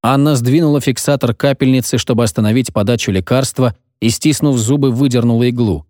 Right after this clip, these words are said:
Затем прижала большим пальцем вену, чтобы остановить кровотечение,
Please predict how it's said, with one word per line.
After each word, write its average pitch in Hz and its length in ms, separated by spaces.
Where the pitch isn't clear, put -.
Затем 113 360
прижала 127 380
большим 117 420
пальцем 123 400
вену, 127 300
чтобы 107 240
остановить 107 460
кровотечение, 107 840